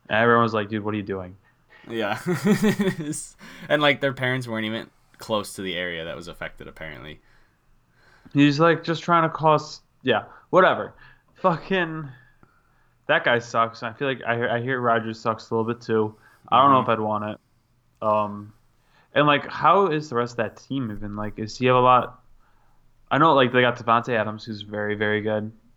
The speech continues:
Speaker 1: And, but, like, Clay Matthews is old.
Speaker 2: Clay Matthews
Speaker 1: And then
Speaker 2: is, hasn't been good for a long time.
Speaker 1: Yeah. He just rides his hair.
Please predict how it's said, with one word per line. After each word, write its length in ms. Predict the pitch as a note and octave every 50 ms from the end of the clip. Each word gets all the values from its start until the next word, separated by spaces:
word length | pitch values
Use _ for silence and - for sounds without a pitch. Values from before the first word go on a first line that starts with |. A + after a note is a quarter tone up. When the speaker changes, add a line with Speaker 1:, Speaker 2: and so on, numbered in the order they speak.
| _ _ _ _ _ -
Speaker 1:
And, 200 | - A#2 A2+ -
but, 180 | - C3 B2 A2+
like, 200 | B2+ A#2+ A2 A2
Clay 200 | - C3 C3 C3+
Matthews 360 | B2+ A#2 A2+ A2+ B2 B2 A#2 B2
is 120 | A#2+ A2+
old. 320 | A2 G#2 G#2 A2 A2+ A#2+ - - _ _ _ _ _ _ _ _ _ _ _ _ _ _ _ _
Speaker 2:
Clay 180 | - B2 D3+
Matthews 280 | F#3 G#3 G#3+ G#3 F3+ D#3+
Speaker 1:
And 140 | C3+ C3+ A#2+
then 60 | G#2+
Speaker 2:
is, 60 | F#2
hasn't 260 | A2+ B2 B2 C3 A#2
been 140 | A2 G#2+ G2+
good 340 | F#2 G#2 G2 G2+ G#2+ - - _ _ _ _ - - - - -
for 500 | - F2+ E2 D#2+ D#2 D#2 D#2 D2+ - _ _ _ _ _ -
a 80 | F2
long 300 | F2 F2 F2 E2+ D#2 D2+ D2
time. 320 | - D#2 D2 C#2+ C#2 C#2 _ _ _ _ _ _ _ _ _ _
Speaker 1:
Yeah. 280 | - B2 A#2 G#2+ G#2 G#2 - - - _ _ _ _ _ _ _ _ _ _ - _ _ _ _ _ _ _ -
He 60 | B2
just 340 | B2 A#2+ C3 B2 B2 - - _ - - -
rides 360 | - - B2 B2+ C3 C3 B2
his 140 | C3 A#2+ A2
hair. 380 | - - C3 A#2+ G#2+ G2 G2